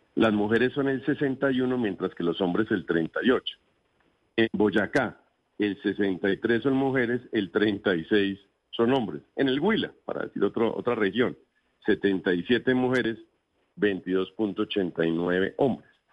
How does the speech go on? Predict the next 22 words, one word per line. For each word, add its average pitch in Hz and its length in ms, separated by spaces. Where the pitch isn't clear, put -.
Luego, 113 300
desafortunadamente, 110 1300
en 98 100
el 90 220
caso, 117 500
eh, 98 180
de 104 120
las 98 120
mujeres, 107 440
no, 123 400
hay 127 280
sin 147 140
duda 143 240
un 131 200
conjunto 135 540
de 127 80
barreras 95 400
culturales, 87 600
no 107 200
se - 100
les 113 240
brindan 110 440